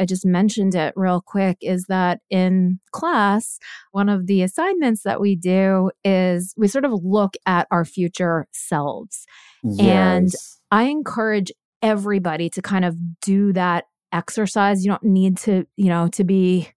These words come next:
Speaker 1: in my class at <laughs> N Y U,
Speaker 2: <laughs>
Speaker 1: uh, to, to do the assignment, but look at the incredible creativity that kind of came out of that exercise. And I mean, Frankie literally turned it into a song, which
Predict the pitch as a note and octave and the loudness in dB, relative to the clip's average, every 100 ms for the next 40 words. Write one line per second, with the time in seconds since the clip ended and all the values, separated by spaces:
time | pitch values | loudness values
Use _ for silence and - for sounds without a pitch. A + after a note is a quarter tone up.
0 | - G#3+ F#3+ D#3 - D#3+ F3 - - F#3 | -2 0 2 0 0 2 2 -2 -2 2
1 | G3 E3 G3 G3 G3+ F#3+ F#3 C#3+ B2+ C#3 | 2 2 0 2 2 4 2 2 2 0
2 | C3 G3+ G3+ G3 A3+ F#3+ A3+ F#3 G#3+ G3 | 2 0 0 2 0 0 -2 0 0 0
3 | F3+ G3 F3+ G3+ A3 G#3 F#3 F#3+ - - | 0 0 2 2 2 0 0 -2 -4 -20
4 | _ _ A3+ C#4+ G4+ - C4+ A3 - A3+ | _ _ 0 0 -2 -4 -2 -2 -2 -2
5 | A3+ A3 G#3 G3 - G#3+ F#3+ E3+ - G3 | 0 2 0 -2 -4 0 0 0 -2 -2
6 | F#3+ F#3 E3+ E3 - F#3 F3+ F3 F3 - | 0 0 0 -2 -4 -2 0 0 0 -4
7 | _ _ _ - G3 F#3 - - - G#3+ | _ _ _ -4 -2 -2 -6 -12 -2 0
8 | G#3 G#3+ - F3+ F3+ E3+ _ F#3+ E3+ D#3+ | 2 0 0 0 0 -4 _ -2 0 0
9 | - _ _ - F3+ - A3 F#3+ F3+ F3 | -4 _ _ 0 0 0 -4 -2 0 -2
10 | F3 - F#3 F3+ _ _ _ - B3 D#4 | -2 0 0 0 _ _ _ -4 -2 -2
11 | C#4+ G#3 F#3+ F#3 G3+ F#3+ F3 F3+ E3+ F3 | -2 0 0 -2 -6 -2 0 0 -4 -6
12 | E3+ E3+ - D#3 D#3+ G3 G#3+ F#3 F3+ - | -8 -10 -8 -4 0 2 2 0 -2 -4